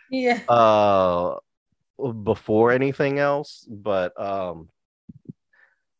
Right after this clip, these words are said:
Speaker 2: going back to it, so I think we've kind of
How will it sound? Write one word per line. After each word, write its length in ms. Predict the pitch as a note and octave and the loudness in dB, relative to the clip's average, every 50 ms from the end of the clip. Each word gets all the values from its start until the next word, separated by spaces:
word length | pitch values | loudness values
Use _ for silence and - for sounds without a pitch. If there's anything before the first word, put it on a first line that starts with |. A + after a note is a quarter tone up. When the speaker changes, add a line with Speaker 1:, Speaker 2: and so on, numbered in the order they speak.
| _ _ _ _ _ _ _ _ _ _ _ _ _ _ _ - F3+ | _ _ _ _ _ _ _ _ _ _ _ _ _ _ _ -4 2
Speaker 2:
going 240 | D#3 G3 A3 A3 G3+ | 4 4 4 4 4
back 180 | F#3+ F3 E3 - | 4 2 2 0
to 120 | - F3 E3+ | 0 -2 -2
it, 100 | D#3 - | 0 2
so 100 | - D3 | 2 0
I 60 | C#3+ | 2
think 240 | E3 G3 F#3+ D#3 - | 2 -2 -4 -4 -2
we've 180 | D#3+ D3+ C#3+ - | -2 -2 -2 0
kind 180 | - F#3 G3 F#3+ | -2 0 0 0
of 100 | F3+ | 0